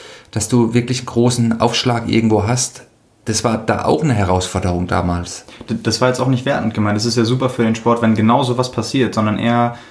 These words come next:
Speaker 2: in, in Richtung Fokussierung auf das
Speaker 1: Mhm.
Speaker 2: Training. Wenn es, wenn es drauf ankommt, dann vielleicht mal, wenn man halt Profi ist,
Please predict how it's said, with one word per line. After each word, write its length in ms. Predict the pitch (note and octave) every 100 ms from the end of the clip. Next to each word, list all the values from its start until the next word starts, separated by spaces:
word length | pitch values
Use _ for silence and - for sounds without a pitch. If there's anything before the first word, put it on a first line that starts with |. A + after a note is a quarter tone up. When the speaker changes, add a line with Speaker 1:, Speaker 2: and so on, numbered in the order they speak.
| - A2+
Speaker 2:
in, 220 | A2+ A2
in 120 | A2+
Richtung 320 | A#2 A#2 A#2
Fokussierung 640 | A2+ C3+ B2 A#2+ C#3 B2 G#2
auf 140 | G#2
das 180 | A2 -
Speaker 1:
Mhm. 60 |
Speaker 2:
Training. 420 | G#2+ G#2+ A2 G2+ G2
Wenn 180 | A2 A2
es, 160 | A2
wenn 140 | - A#2
es 100 | A2+
drauf 220 | - A2
ankommt, 580 | A2+ A#2 A#2 A2+ A2 -
dann 320 | A2 G2 -
vielleicht 340 | - A2+ G#2+ A2+
mal, 340 | A2+ G#2+ -
wenn 120 | A2 A#2
man 100 | A2+
halt 120 | A2+
Profi 320 | - A#2 A#2
ist, 240 | B2 -